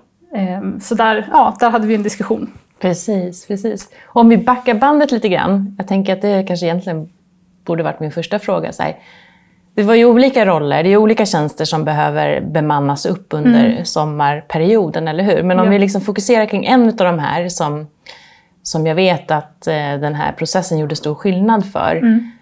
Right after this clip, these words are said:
Speaker 2: den här lagermedarbetarrollen.
Speaker 1: Mm.
Speaker 2: Kan inte du berätta för våra lyssnare, eh, hur liksom, i grova drag i alla fall,
Speaker 1: Mm.
Speaker 2: kravprofilen ser ut för en sån typ av roll hos er?
Speaker 1: Ja.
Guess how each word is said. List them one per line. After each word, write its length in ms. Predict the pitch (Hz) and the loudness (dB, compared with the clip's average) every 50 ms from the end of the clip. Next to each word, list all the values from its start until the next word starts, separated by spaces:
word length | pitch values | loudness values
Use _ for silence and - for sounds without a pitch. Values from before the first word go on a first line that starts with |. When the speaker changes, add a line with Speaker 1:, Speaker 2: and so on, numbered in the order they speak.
| _ _ _ _ - - _ _ _ _ _ _ - - | _ _ _ _ -20 -20 _ _ _ _ _ _ -12 -8
Speaker 2:
den 140 | 165 151 147 | -4 -2 -2
här 300 | 143 147 147 - - - - - | -2 -2 -2 -4 -8 -10 -6 -2
lagermedarbetarrollen. 2250 | 180 185 185 175 151 147 147 143 147 139 135 135 156 160 170 165 160 147 143 143 143 135 135 143 143 143 143 143 - 143 139 139 143 - - - 208 277 294 269 185 - - - - 233 240 | 0 2 2 2 2 0 -2 -2 -2 -2 -2 -4 -4 -8 -8 -6 -4 -4 -4 -4 -4 -4 -4 -4 -6 -6 -8 -8 -4 -4 -2 -2 -4 -6 -6 -2 0 2 2 2 2 0 0 2 2 4 4
Speaker 1:
Mm. 260 | 254 277 285 - - - _ _ _ _ - - - _ _ _ | 4 2 0 -2 -8 -16 _ _ _ _ -20 -20 -20 _ _ _
Speaker 2:
Kan 180 | - 240 247 | 2 4 6
inte 160 | 262 262 262 269 | 4 4 4 4
du 240 | 214 226 175 170 - - | 2 2 2 0 -4 -8
berätta 480 | 175 180 - 196 196 196 196 196 190 175 | -4 0 2 2 2 2 0 -2 -4 -2
för 120 | - 175 | -2 -2
våra 220 | 156 160 160 156 | -2 0 0 0
lyssnare, 560 | 151 160 156 - - 170 160 151 147 147 147 - - _ _ _ | -2 -2 -4 -2 -2 -2 0 0 0 -2 -4 -6 -10 _ _ _
eh, 260 | 151 147 147 - - - _ - - 160 | -12 -10 -10 -10 -10 -12 _ -14 -10 -2
hur 240 | 160 196 185 180 | 2 2 2 4
liksom, 420 | 160 180 175 - 185 170 170 170 - - _ _ _ _ - _ _ _ _ _ - - - _ - | 2 0 -2 -2 -2 -2 -2 -4 -4 -8 _ _ _ _ -20 _ _ _ _ _ -20 -20 -20 _ -6
i 120 | - 170 185 | -4 -2 2
grova 320 | 170 180 196 190 185 185 | 2 2 2 4 2 2
drag 340 | 180 233 247 214 156 143 147 | 4 4 4 4 2 0 0
i 20 | 160 | -2
alla 120 | - 120 | -4 -2
fall, 120 | - 151 151 | -4 -4 -6
Speaker 1:
Mm. 80 | - | -2
Speaker 2:
kravprofilen 720 | - 185 170 160 202 - 165 165 - 285 262 202 160 151 | 0 2 2 2 0 -2 -6 -2 0 2 2 2 2 0
ser 120 | - - 175 | -2 -4 -2
ut 300 | - 175 170 123 151 - | -2 -2 -2 -2 -4 -8
för 200 | - - 160 147 | -6 -4 -2 -2
en 140 | - - - | -2 -2 -4
sån 340 | - - - - - - 170 | -4 -4 -2 -2 -2 -2 -4
typ 340 | - - - - - - - | -6 -10 -10 -10 -10 -6 -4
av 220 | - - 175 170 170 - _ | -4 -4 -4 -6 -12 -12 _
roll 320 | - 226 247 202 - - 160 | -2 0 0 0 0 -4 -8
hos 200 | - - - - | -12 -10 -8 -6
er? 300 | - - - 185 170 - _ - | -4 -4 -6 -6 -10 -16 _ -8
Speaker 1:
Ja. 360 | 220 202 233 262 220 - | -4 -2 0 -2 -2 -4